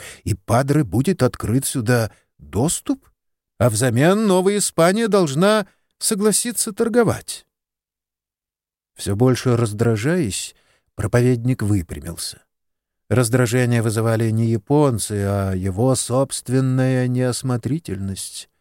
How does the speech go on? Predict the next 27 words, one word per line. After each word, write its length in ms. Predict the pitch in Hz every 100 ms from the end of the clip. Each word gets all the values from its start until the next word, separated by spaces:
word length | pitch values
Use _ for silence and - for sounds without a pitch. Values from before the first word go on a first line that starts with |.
| _ _ _ _ _ -
Он 200 | 233 196
досадовал 640 | 180 - 185 170 156 143
на 80 | 131
себя 260 | 131 127
за 180 | 113 117
то, 260 | - 156 180
что 280 | - 123
поддался 880 | 101 92 80 73 127 196 202 - 165
на 140 | 156 143
ловкие 440 | 147 143 - 127
словесные 640 | - 104 117 117 - 107
приемы 440 | - 85 92 107 101
господина 600 | 90 - - - 92 82
Сираиси. 880 | - - - - - - - - _ _ _ _ _ _ _ _ _ _ _ _ _
«Новая 560 | - 98 131 127 131 139
Испания 720 | 135 - 135 98 98 85 90
не 160 | 98 117
пойдет 540 | 120 104 82 107 165
на 120 | 285
торговлю 520 | - 277 226 135 92 90
с 120 | -
нами?» 340 | 78 82 _ _ _ _ _ _ _ _ _ _ _ _ _ _
«Не 260 | 110 110 135
знаю», — 560 | 131 123 123 120 123 123 _ _ _ -
покачал 460 | 92 107 - 117
головой 340 | 107 113 110 110
проповедник. 880 | 101 104 107 110 110 120 - _